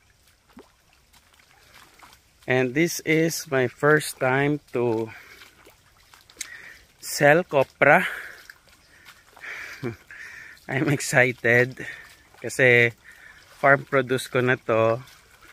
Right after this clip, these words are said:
Yung mga tropa ko nagpakahirap,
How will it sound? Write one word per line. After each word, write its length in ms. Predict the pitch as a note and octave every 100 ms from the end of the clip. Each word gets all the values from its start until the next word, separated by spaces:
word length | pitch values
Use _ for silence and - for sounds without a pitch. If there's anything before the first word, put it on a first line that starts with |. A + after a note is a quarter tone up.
| - - _ _ _ -
Yung 380 | - A2+ A2+ A#2
mga 560 | A#2 A#2 A2+ A2+ A2
tropa 340 | - B2 - B2
ko 380 | - A#2 A2+ A#2+ - _ -
nagpakahirap, 880 | G#2+ - - A2+ A#2+ A2+ A#2 A2